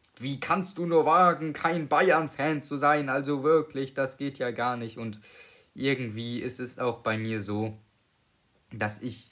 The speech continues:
hab gerade drauf geguckt, geschätzte Zielgruppen, und seit ich diese Folge aufnehme, ändert sich, sich das.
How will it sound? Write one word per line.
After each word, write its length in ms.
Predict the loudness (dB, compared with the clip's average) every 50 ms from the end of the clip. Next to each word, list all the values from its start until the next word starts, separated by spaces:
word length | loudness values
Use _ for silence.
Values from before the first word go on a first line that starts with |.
| -8
hab 240 | -6 -6 -6 -6 -8
gerade 360 | -4 0 2 2 2 2 0
drauf 340 | -2 0 2 2 0 0 -2
geguckt, 400 | -8 -8 -6 -6 -10 -10 -10 -14 _ _ -20 -20 -20 -20 -20 -20 _ _ _
geschätzte 640 | -6 -6 -4 -2 -2 -2 -2 -2 -6 -8 -8 -8 -8
Zielgruppen, 600 | -6 -6 -4 -4 -4 -4 -8 -10 -8 -8 -8 -8
und 140 | -8 -6 -2
seit 300 | 0 2 2 2 0 -4
ich 140 | -8 -8
diese 260 | -6 -8 -4 -2 -2 -4
Folge 440 | -2 0 2 2 4 4 2 2
aufnehme, 460 | 0 0 -2 -4 -4 -4 -2 -2 -2 -4
ändert 340 | -4 -2 -2 -2 -2 -4
sich, 200 | -6 -10 -12 -12 _ -8
sich 220 | -8 -8 -6 -2
das. 200 | -2 -2 -2 -4